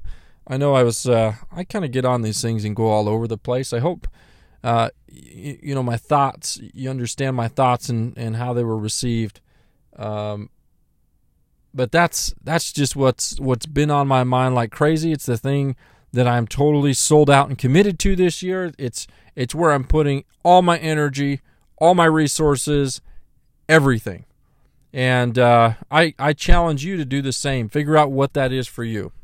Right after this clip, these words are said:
So, uh, looks like my daughter is done with ballet here.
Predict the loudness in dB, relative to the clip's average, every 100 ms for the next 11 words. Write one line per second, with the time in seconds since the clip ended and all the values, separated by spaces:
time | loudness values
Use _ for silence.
0 | -10 -2 -2 -2 -8 -20 -20 -20 -10 -6
1 | -4 -4 -6 -8 -6 -6 -6 0 2 2
2 | 0 -2 -4 -4 -2 0 0 0 2 2
3 | 0 -6 -10 -2 2 2 2 0 2 2
4 | 2